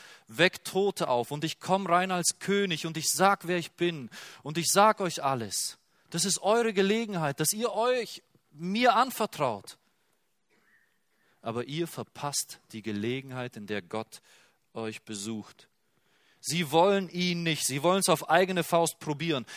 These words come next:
Sie glauben, dass sie aus dem Leben mehr rausholen können als Jesus. Sie glauben, dass sie ein besseres Leben für den Tempel und für das Volk rausholen können, als Jesus es könnte.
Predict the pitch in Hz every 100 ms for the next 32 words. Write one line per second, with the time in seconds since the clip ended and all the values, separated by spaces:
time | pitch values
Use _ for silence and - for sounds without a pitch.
0 | - 143 247 247 185 180 240 233 190 175
1 | - 175 - 175 175 226 202 185 190 226
2 | 202 220 208 - 190 175 - 170 160 147
3 | - - _ 131 139 143 180 170 127 -
4 | 254 202 240 214 196 - 190 185 160 240
5 | 262 285 247 - 196 196 196 180 - 151
6 | 135 123 247 247 240 214 - 175 - -
7 | 180 - 156 156 147 131 127 131 123 -
8 | - - 123 135 139 135 131 135 - 123
9 | 104 92